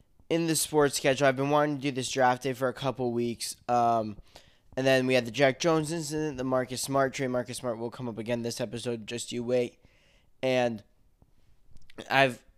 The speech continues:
I'm very, very much looking forward to doing this specific episode. We will, we will be having a top ten in this episode. Another thing that I want to mention coming out a day late. Um, sorry about that. Just some things that have come up.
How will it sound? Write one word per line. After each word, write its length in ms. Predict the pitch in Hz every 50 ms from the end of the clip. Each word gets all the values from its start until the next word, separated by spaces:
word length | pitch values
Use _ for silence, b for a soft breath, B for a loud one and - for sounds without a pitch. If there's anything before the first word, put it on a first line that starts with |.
| _ _ _ -
I'm 240 | 123 131 135 131 123 -
very, 500 | 123 127 127 123 135 135 135 135 131 131
very 340 | 123 113 120 123 123 123 120
much 460 | 120 120 120 120 117 113 - - - _ _ -
looking 580 | 123 123 127 123 120 - 123 113 110 107 104 _ _ _ _ _
forward 400 | _ - - 131 131 127 123 120
to 80 | - 123
doing 240 | 117 127 123 123
this 140 | 120 123 120
specific 480 | - - 123 117 - 127 113 127 120 120
episode. 500 | 120 117 - 123 - - 127 123 117 104 b b b b b b b b b b b
We 200 | - 131 131 135
will, 280 | 131 127 135 135 131 123 - 127
we 220 | 127 131 135 131
will 320 | 127 120 123 139 143 139
be 160 | 131 127 135 131
having 380 | 135 131 123 123 123 123 117
a 80 | 101 113
top 320 | - - 127 117 113 -
ten 320 | - 127 113 107 104 104 - - _ - _ _ _ _ _ _ -
in 160 | 123 123 120
this 160 | 120 117 -
episode. 480 | 135 123 104 120 110 - 131 131 123 113 - _ _ _ _ _ _ - _ _ _ _ _ _ _ _ _ - - - - - _ - _ _ _ - -
Another 300 | 139 147 160 165 165 170
thing 160 | 160 170 170
that 120 | 165 165
I 20 | 160
want 180 | 160 156 156
to 60 | 156 156
mention 260 | 151 151 147 - 147
coming 300 | - - 151 143 147 151
out 160 | 147 143 143
a 80 | 135 131
day 180 | 139 135 127
late. 320 | 127 127 127 127 127 120 - - - - - -
Um, 300 | 123 123 120 120 117 113
sorry 240 | - - 131 131 127
about 280 | 123 123 127 123 -
that. 380 | - 127 123 120 - _ _ -
Just 200 | - 127 120 -
some 140 | - 123 117
things 200 | 113 123 120 120
that 60 | 120
have 120 | 120 104 -
come 220 | - 127 127 139
up. 300 | 151 160 151 - - -